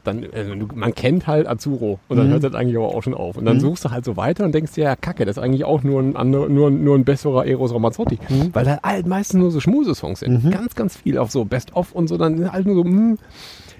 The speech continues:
Speaker 1: Und jetzt hab ich bei, äh, jetzt, jetzt hab ich halt bei Facebook zufälligerweise einen Videoausschnitt gesehen aus einer Fernsehsendung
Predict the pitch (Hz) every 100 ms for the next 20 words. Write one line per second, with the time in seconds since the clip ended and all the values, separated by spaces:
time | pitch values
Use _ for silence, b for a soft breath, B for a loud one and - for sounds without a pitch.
0 | B B B B _ - 196 - 220 -
1 | 180 180 180 170 165 165 170 - 165 -
2 | - 160 208 202 185 - - 277 - 175
3 | 165 - - - 175 151 135 117 117 123
4 | 131 _ _ _ - 170 160 165 202 302
5 | 202 131 113 - 117 117 - 123 139 131
6 | 131 240 214 135 120 120 120